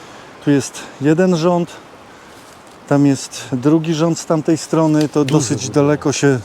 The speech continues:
Speaker 1: ciągnie. I co jest najciekawsze z tego wszystkiego, to to jest wszystko na usypisku.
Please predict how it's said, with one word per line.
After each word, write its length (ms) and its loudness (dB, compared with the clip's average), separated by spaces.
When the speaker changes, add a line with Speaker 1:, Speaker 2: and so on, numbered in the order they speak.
Speaker 1:
ciągnie. 460 2
I 80 -2
co 120 0
jest 280 -2
najciekawsze 600 0
z 60 -10
tego 220 2
wszystkiego, 800 0
to 120 0
to 180 0
jest 340 -2
wszystko 680 0
na 300 2
usypisku. 560 -2